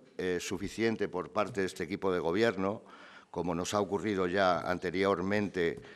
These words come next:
con la discusión de la prórroga del contrato de,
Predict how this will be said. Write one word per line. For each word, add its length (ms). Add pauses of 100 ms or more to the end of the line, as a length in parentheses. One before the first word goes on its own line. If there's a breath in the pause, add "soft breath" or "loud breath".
(140 loud breath)
con 160
la 80
discusión 680
de 140
la 160
prórroga 640
del 520
contrato 680
de, 520